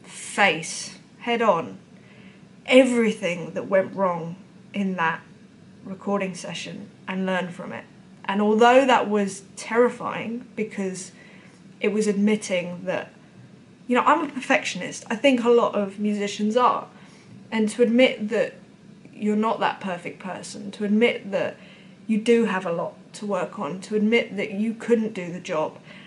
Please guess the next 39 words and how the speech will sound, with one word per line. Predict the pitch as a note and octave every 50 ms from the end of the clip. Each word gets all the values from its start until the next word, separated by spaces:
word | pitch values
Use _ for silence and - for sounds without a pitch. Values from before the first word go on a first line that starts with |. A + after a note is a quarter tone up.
| - -
And, | G3+ G3+ G3+ G3+ F#3+
you | A#3 B3+
know, | A3+ F3 - - -
I | - G4+
told | G4 - - - C#4+ F4+ G4+ G#4+ G#4
people | - G#4 F#4+ F#4+ E4 D4
that | C4 -
I | -
was | G3 G3+ F#3+ -
going | G3 F#3 F3 F#3
to | F3 - -
do | G3+ F#3+ F#3+
this | F3 E3 -
session. | - G3+ F#3 F3 - G#3
Of | A#3+ B3 -
course | - E4 F4+ F4+ - F#4+
I | E4+ D#4+
did. | - A3 -
I | - A3+ C#4
was | D#4+ E4 -
proud | - - - A#3 G3 A#3+ D4 D#4 D4+
to | - A3+
have | G3+ F#3+ -
gotten | - - - F3+ F3
this | F3+ F3+ -
phone | - G#3+ G#3+ G#3 F#3 E3+
call. | F3 E3+ E3 D#3 - - - - - -
This | C#4 C4+ C#4
was | C#4+ C4
not | B3 C4 A#3+ -
a | A3+
phone | - - A#3+ A#3+ B3 B3+ B3+
call | - B3 A#3 A3+
that | G#3 G3+ F#3 F#3
my | G3 G3+ G3+
peers | - - - A#3 A#3 A#3 A3+ A3+
had | G3+ F#3+ G3 -
gotten | B3 A#3 A#3 G#3+ G#3 F#3+
yet. | F3+ E3 D#3+ -